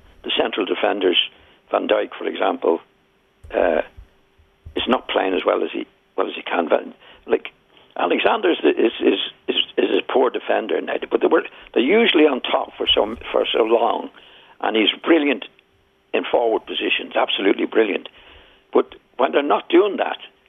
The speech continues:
then, then it's trouble, because he's not defending, he's not a good defender, and, and they're not attacking as much as they are. So when they're asked to defend,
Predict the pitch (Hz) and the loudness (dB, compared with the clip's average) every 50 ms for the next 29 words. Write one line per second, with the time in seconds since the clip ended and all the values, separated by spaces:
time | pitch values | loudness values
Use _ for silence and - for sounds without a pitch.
0 | _ _ _ _ - _ - _ _ _ - 156 160 160 - - - 143 139 139 | _ _ _ _ -20 _ -20 _ _ _ -4 -2 -2 -2 -2 0 0 0 0 0
1 | 117 - - - - - - - - 90 - - _ _ _ _ _ - - - | -2 -4 -2 0 0 0 2 2 0 0 -2 -6 _ _ _ _ _ -10 -4 0
2 | 165 123 110 113 - 127 117 - - - - - 127 127 123 - 85 92 95 - | 0 0 0 -2 -2 0 -2 0 -2 -4 -2 0 0 0 -2 -4 -6 -8 -6 -4
3 | 120 123 135 127 117 - - 95 90 87 - - 110 110 117 - - 139 - _ | -2 0 0 0 -2 -2 -2 -2 -2 -2 -2 -2 -2 -2 -2 -4 -4 -6 -6 _
4 | - - - _ _ - - - - - - - - - - - - - - - | -20 -20 -20 _ _ -8 -4 -4 -4 -2 0 0 0 0 -2 -4 -8 -16 -20 -20
5 | _ - - - - - 107 117 127 123 110 - - - 143 139 143 - 127 117 | _ -6 -4 -2 0 0 0 0 0 0 0 -2 0 0 -2 -2 -2 -2 -2 -2
6 | 98 - 101 95 - - - - - - - - 117 107 113 - 131 131 123 185 | -2 -2 -2 -4 -4 -4 -4 -4 -4 -2 0 2 4 4 4 4 4 2 2 2
7 | 226 226 - - - - - - - - - 120 113 107 - - | 2 2 0 -2 -4 -2 -2 -2 0 0 0 0 0 -2 -4 -8